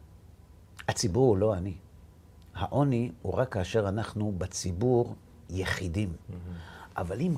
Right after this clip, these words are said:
Speaker 1: כל בני האומה עומדים אכן לדאוג למושיקו שטרן, כשמושיקו שטרן ייתן לשכן את עשרת אלפים שקל,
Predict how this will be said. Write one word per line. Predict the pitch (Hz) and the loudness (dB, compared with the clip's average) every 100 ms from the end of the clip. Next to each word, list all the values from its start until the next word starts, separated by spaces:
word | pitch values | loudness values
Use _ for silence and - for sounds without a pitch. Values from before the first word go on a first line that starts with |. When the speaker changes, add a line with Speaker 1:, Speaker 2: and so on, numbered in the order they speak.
| - | -2
Speaker 1:
כל | - 165 | 4 4
בני | 156 107 107 139 | 4 0 0 0
האומה | 131 117 107 92 80 - | 0 0 -2 -4 -6 -4
עומדים | 117 104 98 147 165 151 - | -2 0 0 2 2 0 -4
אכן | 123 - - 151 110 | -4 -4 2 2 2
לדאוג | 98 107 98 156 143 | 2 0 2 0 2
למושיקו | 131 113 95 147 - | 2 0 0 -4 -4
שטרן, | 98 - 131 120 76 78 - - - - - - - - | -6 -4 2 2 2 -6 -14 -20 -20 -20 -20 -20 -20 -14
כשמושיקו | - - 98 95 160 - | -6 -4 -4 -4 -6 -6
שטרן | 120 - 139 123 110 | -8 0 2 2 0
ייתן | 98 90 90 135 | 0 -2 0 0
לשכן | 131 95 92 - 113 | 2 -2 -4 -2 -2
את | 101 | -2
עשרת | 87 - 107 104 | -4 -2 -2 0
אלפים | 92 87 82 | -2 -2 -8
שקל, | 82 117 113 127 | -2 -2 0 -4